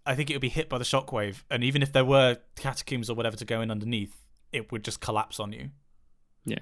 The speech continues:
Speaker 1: Same reason why I wouldn't go for the John Lewis basement. Like, there are, there are
Speaker 2: Mm.
Speaker 1: areas in Exeter which have basements or, like, cavern or something,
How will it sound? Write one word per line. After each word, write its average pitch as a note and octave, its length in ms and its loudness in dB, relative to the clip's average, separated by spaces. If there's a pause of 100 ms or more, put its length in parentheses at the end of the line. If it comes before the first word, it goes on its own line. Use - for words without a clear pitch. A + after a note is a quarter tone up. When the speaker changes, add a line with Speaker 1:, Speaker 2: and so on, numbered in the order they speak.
(120)
Speaker 1:
Same F3+ 200 6
reason D#3 260 4
why C#3 120 6
I C3 40 6
wouldn't C#3 220 2
go B2 80 4
for A#2+ 80 -4
the A#2 100 -6
John A#2+ 240 2
Lewis B2 220 2
basement. G2 440 -6 (460)
Like, B2+ 140 4
there C3+ 120 6
are, C#3+ 60 2
there D3+ 140 8
are D3+ 120 10
Speaker 2:
Mm. C#3+ 60 2
Speaker 1:
areas C3+ 240 4
in B2+ 80 -4
Exeter B2+ 220 -6
which B2 120 -6
have D3 240 -2
basements E3 520 -6
or, B2 80 -2
like, A#2 140 -4
cavern B2+ 380 -2
or G2 80 -8
something, G#2 440 -12